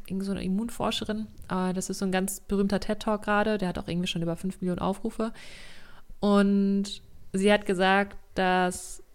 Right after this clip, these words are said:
dass das jetzt einer der erst-, also das war, das,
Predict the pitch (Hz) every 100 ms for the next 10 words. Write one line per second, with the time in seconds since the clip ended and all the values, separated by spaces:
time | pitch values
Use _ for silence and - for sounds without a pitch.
0 | - - - - - - - - 170 180
1 | 185 190 190 190 - 185 196 180 175 185
2 | 196 185 180 180 - - 185 180 - -
3 | -